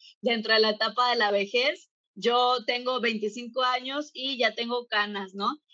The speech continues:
Y cada vez es más <laughs> común que dentro de los jóvenes, por ciertos factores ya biológicos que se van a ir presentando, como genética,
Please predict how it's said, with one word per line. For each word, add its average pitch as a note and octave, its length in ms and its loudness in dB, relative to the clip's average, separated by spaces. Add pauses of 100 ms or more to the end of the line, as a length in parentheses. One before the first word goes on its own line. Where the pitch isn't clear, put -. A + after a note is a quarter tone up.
Y A3+ 280 -2
cada B3 260 2
vez C4 180 2
es C4 120 0
más B3+ 220 -4
<laughs> - 100 -18
común B3 360 -2
que C4+ 100 -2
dentro A3 280 -2
de G#3 60 0
los G3+ 140 0 (100)
jóvenes, A#3+ 520 -4 (220)
por A3 160 0
ciertos A#3+ 400 0
factores A3+ 560 0
ya G3+ 160 4
biológicos B3 720 -2
que G#3+ 80 -4
se G3+ 140 -6
van G#3 100 -6
a A3 60 -6
ir A#3 80 -6
presentando, A#3+ 840 -2
como G3+ 260 -8
genética, A3+ 840 0